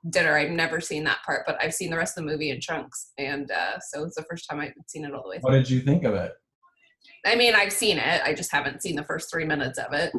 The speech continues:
Speaker 1: But yeah, I
Speaker 2: Yeah.
Speaker 1: mean, it's always been a good movie.
Speaker 2: Yeah.
Speaker 1: I always
Speaker 2: Uh,
Speaker 1: liked it.
Speaker 2: You know, sometimes, a lot of the times, like, being at home, like, once I get done with work, we'll kinda work on some projects too, and then we'll just have something on T V. And so last night,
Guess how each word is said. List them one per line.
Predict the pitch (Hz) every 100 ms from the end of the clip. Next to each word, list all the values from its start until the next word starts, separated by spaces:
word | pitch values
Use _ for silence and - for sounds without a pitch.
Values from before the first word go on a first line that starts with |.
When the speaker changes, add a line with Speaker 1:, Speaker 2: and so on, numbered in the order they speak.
| -
Speaker 1:
But | 202
yeah, | 262 -
I | 107
Speaker 2:
Yeah. | 214
Speaker 1:
mean, | 208
it's | 214
always | 247 196
been | 185
a | 156
good | 160 151
movie. | 147 127 165 202 _ _ _ _ _
Speaker 2:
Yeah. | 117 95 87 - _
Speaker 1:
I | - 175
always | 170 151
Speaker 2:
Uh, | 127 123 117 - -
Speaker 1:
liked | 131 139 -
it. | - - - _ _ - -
Speaker 2:
You | 123
know, | 123 120 117 - -
sometimes, | - 143 139 139 131
a |
lot | 123 127 156
of | 120 87
the | 113
times, | 120 113 110
like, | 101
being | 104 110
at | 98
home, | 90 110 107 98 95 92 - _ _ _ _ _ _ _
like, | 110 -
once | 117 127 135 - -
I | 110 110
get | 107
done | 113 110
with | 92
work, | 95 101 98 98 -
we'll | 104 - -
kinda | 113
work | 107 104
on | 98
some | 98
projects | 90 98 98 92 -
too, | - 104 95 - - 90
and | 104 101
then | 98
we'll | 98
just | 101 95
have | 98 98 92
something | 98 92
on | 92 92
T | 92
V. | 95 95 90
And | 95
so | 95 95 92
last | 92 98 98 -
night, | 95 90 90